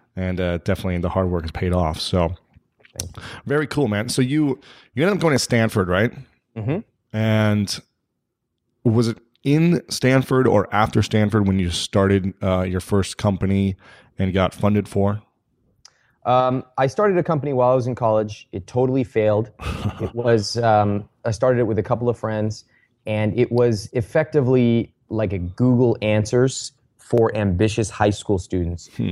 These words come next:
Speaker 2: And we made every mistake under the sun. We didn't have a target market. We didn't have a monetization model. We didn't have anything.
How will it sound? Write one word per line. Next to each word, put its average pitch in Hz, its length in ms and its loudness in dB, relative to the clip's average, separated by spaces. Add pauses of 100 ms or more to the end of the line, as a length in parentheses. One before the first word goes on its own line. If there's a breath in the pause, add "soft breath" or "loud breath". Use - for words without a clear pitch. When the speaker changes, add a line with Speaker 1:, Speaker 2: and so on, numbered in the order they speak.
Speaker 2:
And 107 380 -4
we 139 180 2
made 143 220 4
every 120 200 2
mistake 107 380 0
under 101 220 -2
the 92 80 0
sun. 110 340 -2
We 101 80 0
didn't 95 220 0
have 95 140 -2
a 92 80 0 (200)
target 101 320 2
market. 117 460 0
We 107 80 0
didn't 104 160 2
have 101 100 -2
a 95 60 0
monetization 98 680 0
model. 92 260 -2
We 107 80 2
didn't 117 120 4
have 104 100 0
anything. 95 340 -4